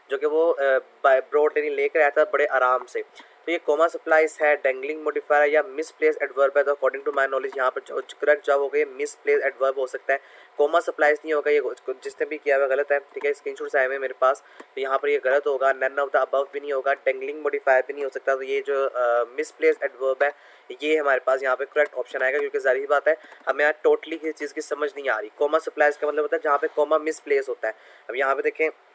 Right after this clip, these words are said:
"We ate the lunch that they had brought slowly", अब यहाँ पे वो कह रहा है कि जो slowly है ये क्या है, तो कॉमा supplies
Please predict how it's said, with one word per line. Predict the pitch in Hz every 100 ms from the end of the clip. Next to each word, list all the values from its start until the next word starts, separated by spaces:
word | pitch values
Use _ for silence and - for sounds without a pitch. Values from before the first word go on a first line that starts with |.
| _ 127
"We | 143 151
ate | 139 143 143
the | 156
lunch | 143 160 - - 135
that | 139 151 156
they | 156 147
had | 131 131 -
brought | 139 139 -
slowly", | 117 113
अब | 127
यहाँ | 143 147
पे | 156
वो | 160
कह | 156
रहा |
है | 160
कि | 160
जो | 160
slowly | 156 139 135 151
है | 165
ये | 151
क्या | 143 120
है, |
तो | 131
कॉमा | 143 143 151
supplies | - 143 139